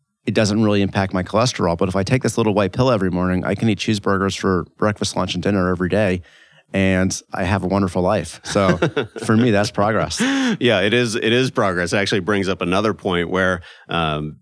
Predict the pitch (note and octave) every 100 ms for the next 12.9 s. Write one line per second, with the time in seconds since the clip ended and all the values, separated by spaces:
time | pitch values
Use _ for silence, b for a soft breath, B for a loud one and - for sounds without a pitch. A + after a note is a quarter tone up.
0 | - A2+ G2 G2+ F#2+ G2 E2+ F#2+ F2 F#2
1 | F#2 E2 E2 G2 F#2 F2 F2+ E2+ E2+ -
2 | A2 G2+ D#2 D#2+ F#2 G2+ G2 F2+ - A2
3 | - C3 A#2 A#2 - F#2 F#2+ G2 A2+ F#2
4 | F#2 F2 - B - E2+ - A2+ G#2 -
5 | - G2+ G2 E2 G2+ F#2 E2 E2+ F#2+ C#3+
6 | - - B - G#2+ G2 D2 A#2 B2 F#2+
7 | - C3+ G2+ G2+ F#2 F#2+ F2+ F#2 F#2+ F#2+
8 | E2+ F2+ G2+ E2+ - G2+ - E2+ B2+ G#2+
9 | E2+ F2 - b b E2+ E2 F2 E2+ -
10 | G2 F2+ D#2+ F2+ E2+ G#2 G2 F2 - F#2
11 | E2 D#2+ F#2 D#2+ D#2 F#2 E2 - - E2+
12 | D#2+ - E2+ - G2 F2 D#2 F2